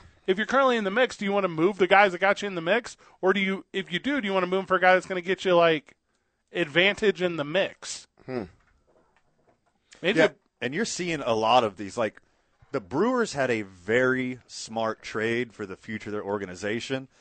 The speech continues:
Speaker 3: They know they only got one more year of Josh Hader. So they get two prospects, a guy who could come in and close, and, uh, I'm going ro-, blank. Trevor Rogers? No.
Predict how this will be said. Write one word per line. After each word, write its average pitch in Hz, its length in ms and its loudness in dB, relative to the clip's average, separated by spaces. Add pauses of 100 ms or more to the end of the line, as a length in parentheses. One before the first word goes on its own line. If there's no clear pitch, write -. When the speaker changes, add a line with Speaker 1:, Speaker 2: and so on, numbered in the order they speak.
(180)
Speaker 3:
They 90 100 -16
know 113 180 -2
they 107 100 -4
only 107 220 -6
got 98 200 -2
one 107 340 -6
more 117 220 -6
year 107 300 -6
of 98 80 -6
Josh 98 360 -8
Hader. 110 420 -8 (960)
So 120 140 -6
they 120 80 -4
get 113 220 -6
two 165 220 -6
prospects, 104 880 -4 (1200)
a 104 80 -6
guy 113 320 2
who 117 80 -4
could 110 140 -10
come 117 200 -4
in 113 140 -4
and 98 140 -10
close, 107 720 -2 (120)
and, 90 280 -16 (320)
uh, 85 340 -8 (960)
I'm 101 100 -16
going 95 200 -8
ro-, 92 180 -12
blank. 87 420 -12
Trevor 104 300 -6
Rogers? 113 480 -6
No. 90 280 -12